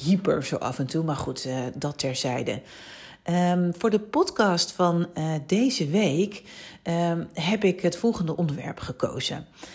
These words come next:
En die gaat met name over, eh, vooruitgang en welke twee vragen je jezelf kunt stellen, eh, om daadwerkelijk vooruit te kunnen.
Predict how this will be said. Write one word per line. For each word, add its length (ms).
En 300
die 80
gaat 200
met 140
name 340
over, 480
eh, 220
vooruitgang 760
en 140
welke 280
twee 300
vragen 440
je 140
jezelf 380
kunt 220
stellen, 500
eh, 300
om 360
daadwerkelijk 840
vooruit 340
te 100
kunnen. 340